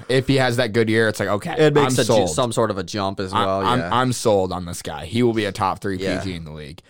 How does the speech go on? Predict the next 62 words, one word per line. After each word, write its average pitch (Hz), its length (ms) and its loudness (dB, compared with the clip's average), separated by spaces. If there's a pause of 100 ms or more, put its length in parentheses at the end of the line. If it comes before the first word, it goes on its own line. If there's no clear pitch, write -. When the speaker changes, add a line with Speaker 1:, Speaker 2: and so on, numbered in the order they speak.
(320)
Speaker 1:
'Cause 131 200 2
he's 131 260 0
got 127 240 0
that 110 160 -2
potential 117 420 -4
just 101 280 -8
beaming 123 540 -2
out 92 180 -4
of 92 60 -12
him. 82 220 -12
It 113 100 -4
just 117 180 -8
comes 123 260 -2
out 104 200 -2
of 90 60 -12
him. 78 180 -16
Speaker 2:
Oh, 120 180 2
yeah. 85 320 -2 (140)
Speaker 1:
And 98 260 -8
he, 113 240 -4
I'm 113 260 0
super 117 400 2
<laughs> - 20 2
excited 101 340 -2
to 110 120 0
watch 92 340 0
him, 87 240 -10 (100)
Speaker 2:
<laughs> - 100 -8
Speaker 1:
like, 110 400 -2 (100)
for 117 140 2
the 110 100 0
next 107 380 -4 (260)
twenty 110 300 -2
years, 98 320 -4
hopefully. - 440 -10 (100)
Speaker 2:
Oh, 101 180 -4
yeah. 80 200 -6
Speaker 1:
He, 127 160 0
he 139 140 0
might 127 180 2
be 123 140 4
our 113 120 2
guy 113 220 2
that 107 100 0
we 104 120 0
just, 104 260 -10
I 113 100 -6
mean, 117 100 -2
we've 127 140 2
watched 131 240 4
him 139 140 4
since - 220 2
he 139 60 2
was 131 140 -2
Speaker 2:
<laughs> - 0 -
Speaker 1:
fifteen, 135 540 -2
Speaker 2:
Oh, 98 160 0
yeah. 76 300 -6
Speaker 1:
which 110 160 -6
is 101 80 -4
Speaker 2:
I'm, 104 100 -2
Speaker 1:
crazy. 120 460 0